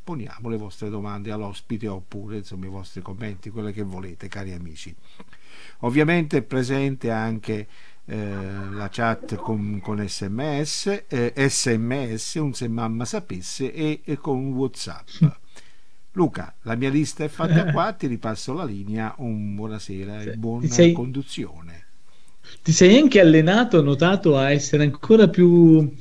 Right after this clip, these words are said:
Speaker 2: stringato, no? Se-, sempre riesci a contenere tutte queste informazioni in sempre meno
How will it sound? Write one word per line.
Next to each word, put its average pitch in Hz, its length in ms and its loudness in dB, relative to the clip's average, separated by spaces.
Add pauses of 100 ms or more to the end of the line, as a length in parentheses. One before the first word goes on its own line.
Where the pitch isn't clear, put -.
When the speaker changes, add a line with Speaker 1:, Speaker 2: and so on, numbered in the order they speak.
(120)
Speaker 2:
stringato, 135 920 6
no? 143 80 2
Se-, 208 160 0
sempre 208 800 8
riesci 180 280 0
a 214 100 0
contenere 208 500 6
tutte 208 220 0
queste 214 220 6
informazioni 214 500 6
in 208 40 10
sempre 208 360 8
meno 165 360 8